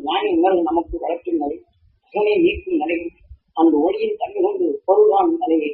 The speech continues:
காலத்தால் மறைந்துவிட்டு, நாம் பொருள்கொண்டு உணர்ந்து செயற்படும் அருள் ஞானி உணர்வு நாம் எடுக்க வேண்டாம். இருளாக ஓடிக்கொண்டிருக்கும் விஞ்ஞான அறிவால் இன்னைக்கு சுழந்து கொண்டிருக்கும் தீமைகளை நாம் மீட்டிட முடியும்.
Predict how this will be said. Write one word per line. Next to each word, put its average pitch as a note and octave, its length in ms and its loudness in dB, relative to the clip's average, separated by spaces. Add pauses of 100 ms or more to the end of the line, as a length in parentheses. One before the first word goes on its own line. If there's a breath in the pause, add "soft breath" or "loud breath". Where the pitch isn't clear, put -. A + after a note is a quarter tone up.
காலத்தால் E3 560 -2
மறைந்துவிட்டு, E3+ 560 -10 (500)
நாம் C#3+ 220 -2
பொருள்கொண்டு F#3 460 -2
உணர்ந்து F4 300 -2
செயற்படும் - 560 -4
அருள் D3 220 0
ஞானி E3+ 220 -2
உணர்வு E3+ 280 0
நாம் D3 200 4
எடுக்க E3+ 280 -4
வேண்டாம். D3+ 360 -6 (480)
இருளாக G3 460 8
ஓடிக்கொண்டிருக்கும் F#3 920 0
விஞ்ஞான F#3+ 340 0
அறிவால் F#3 380 4
இன்னைக்கு F3+ 360 -10
சுழந்து F#4 320 -12
கொண்டிருக்கும் E4 540 -4
தீமைகளை F3 420 -6
நாம் D3 240 0
மீட்டிட D#3+ 380 -2
முடியும். C#3+ 320 -10